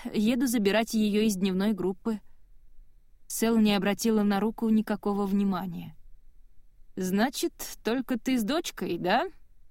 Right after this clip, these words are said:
Без мужика? По мне так без них даже лучше, а?» Её речь состояла из одних вопросов. «Да, только я и дочка».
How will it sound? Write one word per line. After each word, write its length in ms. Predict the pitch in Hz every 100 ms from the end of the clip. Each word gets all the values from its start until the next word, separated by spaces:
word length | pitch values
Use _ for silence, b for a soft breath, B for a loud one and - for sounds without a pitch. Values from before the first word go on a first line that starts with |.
| - -
Без 300 | 185 214 226
мужика? 400 | 294 320 - 440 539 - - - - - - - - - -
По 100 | 370 370
мне 240 | 370 381
так 220 | 311 254
без 180 | 247 262
них 220 | 294 247
даже 320 | 240 240 254
лучше, 380 | 247 190 - 208
а?» 260 | 247 381 392 - - - - - - - - - -
Её 360 | 190 196 185 190
речь 220 | 214 -
состояла 640 | 208 - 202 196 202 190 190
из 140 | 170
одних 360 | 185 165 185 170
вопросов. 720 | 196 - 185 160 - - - - - - - - - - - - - - - - - - - -
«Да, 400 | 214 226 285 262 -
только 280 | 247 240
я 240 | 226 202 226
и 60 |
дочка». 460 | 202 185 - -